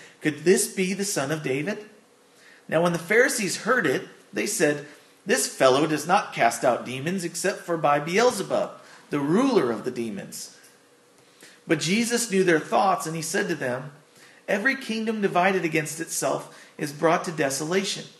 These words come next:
Every city or house divided against itself will not stand.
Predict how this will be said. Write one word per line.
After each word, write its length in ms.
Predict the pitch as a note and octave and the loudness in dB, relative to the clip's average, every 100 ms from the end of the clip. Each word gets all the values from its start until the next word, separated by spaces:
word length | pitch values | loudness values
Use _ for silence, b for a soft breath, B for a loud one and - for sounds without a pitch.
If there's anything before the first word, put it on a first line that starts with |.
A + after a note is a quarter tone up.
| b b b - | b b b -2
Every 260 | D#3+ G#3+ | 0 2
city 440 | G3+ - E3+ F3+ F#3 | 0 2 2 4 2
or 120 | C3 | 0
house 360 | D3+ D#3 D#3+ | -2 -2 -2
divided 380 | - D#3 C#3+ C#3+ | -4 0 0 0
against 320 | C#3 C#3 C3+ | -6 -8 -10
itself 440 | D3 - C3+ D#3+ - - B B | -12 -8 -4 -4 -6 -18 B B
will 140 | - C#3 | -8 -2
not 240 | B2+ C3+ | -2 -2
stand. 460 | - G3+ G#3+ D3 | -4 -2 0 -2